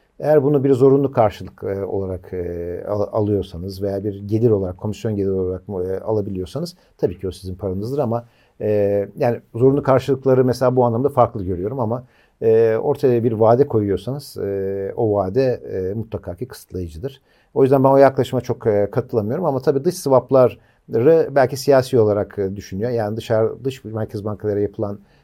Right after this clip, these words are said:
e, swap'ların siyasi bir baskı yaratabileceğini ama içerideki bankalarla bu işi daha kolay yönetileceğini düşünerek bir yaklaşımda, e, olabilir. Bambaşka bir konuya geçmek istiyorum Ömer. E, e,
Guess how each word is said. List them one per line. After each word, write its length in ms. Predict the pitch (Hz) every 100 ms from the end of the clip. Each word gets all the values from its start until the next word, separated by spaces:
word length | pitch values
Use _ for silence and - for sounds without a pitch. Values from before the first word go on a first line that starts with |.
| _
e, 280 | 107 104 107
swap'ların 420 | - 123 101 127
siyasi 420 | 131 123 107 -
bir 160 | 107 101
baskı 240 | 107 -
yaratabileceğini 580 | 110 98 95 82 85 117
ama 80 | 117
içerideki 460 | 107 107 98 95 101
bankalarla 500 | 98 92 82 110 107
bu 80 |
işi 200 | 95 117
daha 140 | 110 104
kolay 240 | - 92
yönetileceğini 500 | 95 92 101 87 87
düşünerek 360 | 85 _ 127 -
bir 140 | 113 _ _ _
yaklaşımda, 580 | 127 104 - - 110 143 - _ _ _
e, 280 | 110 110 110 -
olabilir. 520 | 139 117 90 135 - _ _ _ _ _ _
Bambaşka 360 | 202 180 - 127
bir 40 |
konuya 300 | 120 117 113
geçmek 320 | 107 - 104
istiyorum 440 | - - 101 107 -
Ömer. 380 | 104 113 131 -
E, 200 | 110 107 107 _ - - _ _ _ _ 151
e, 720 | 117 120 123 123 123 120 -